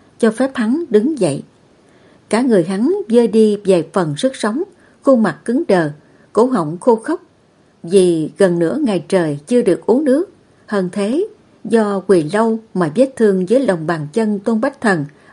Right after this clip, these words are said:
rách toạc ra, lại bắt đầu rỉ máu. "Tắm nhanh lên rồi lên xuống phòng đọc sách gặp mẹ."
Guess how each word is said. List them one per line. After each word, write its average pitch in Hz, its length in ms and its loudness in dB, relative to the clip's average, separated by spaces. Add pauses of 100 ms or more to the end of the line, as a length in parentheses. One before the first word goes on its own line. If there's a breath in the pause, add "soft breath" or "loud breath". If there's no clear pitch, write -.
rách - 360 -6
toạc 165 260 -2
ra, 190 260 -4 (280 soft breath)
lại 180 180 0
bắt 285 180 -6
đầu 160 360 -2
rỉ 156 140 -2
máu. 233 380 -4 (920 soft breath)
"Tắm 220 180 -2
nhanh 208 240 -2
lên 208 280 0
rồi 175 160 -2
lên 202 320 -2
xuống 240 380 -2
phòng 165 260 -4
đọc 160 200 -6
sách - 280 -8
gặp 180 220 -4
mẹ." 170 320 -4